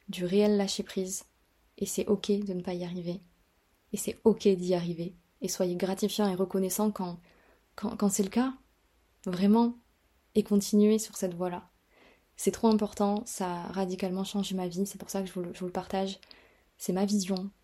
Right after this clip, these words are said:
j'espère que cette vision va pouvoir vous impacter et vous inspirer. N'hésitez pas à me partager vos retours et, et à me dire que c'est, si ça vous aide. Et puis surtout, maintenant que ce podcast est là, vous allez pouvoir le, l'écouter et le réécouter parce que je sais que souvent, euh,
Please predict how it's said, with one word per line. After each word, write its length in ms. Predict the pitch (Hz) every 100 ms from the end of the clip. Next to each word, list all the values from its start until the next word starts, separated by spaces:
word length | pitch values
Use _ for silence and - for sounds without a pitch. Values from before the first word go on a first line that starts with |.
| -
j'espère 380 | - - 185 -
que 260 | 180 175 - _
cette 240 | - - 175
vision 240 | 175 196
va 100 | 190
pouvoir 260 | 180 190 180
vous 160 | 175
impacter 680 | 180 180 180 - 185 180 175
et 40 | 185
vous 180 | 175 180
inspirer. 500 | 180 - 175 180 - _ _ _ _ _ -
N'hésitez 300 | 180 - 190
pas 180 | 196 226
à 40 |
me 120 | 214
partager 420 | 196 202 208 185 185
vos 120 | 190
retours 500 | 185 180 214 220 208
et, 240 | 180 175 - _ 202
et 60 |
à 40 | 185
me 100 | 180
dire 200 | 202 202
que 60 |
c'est, 320 | - 180 190
si 180 | 185 -
ça 160 | - 170
vous 240 | 170 175
aide. 240 | 185 196 202 - _ _ _ _
Et 60 | 190
puis 160 | 185 180
surtout, 420 | 180 - 220 226
maintenant 300 | 185 185 190
que 320 | 190 175 180 -
ce 140 | -
podcast 460 | 196 185 - 196 -
est 40 |
là, 180 | 190 214
vous 100 | 185
allez 120 | 180
pouvoir 320 | 175 180 190 190
le, 160 | 175 - - _
l'écouter 460 | 190 196 196 202 226
et 40 |
le 80 | 196
réécouter 480 | 196 196 190 202 220
parce 180 | 190 -
que 80 |
je 100 | 180
sais 180 | 180 208
que 60 | 202
souvent, 360 | - 185
euh, 60 | 196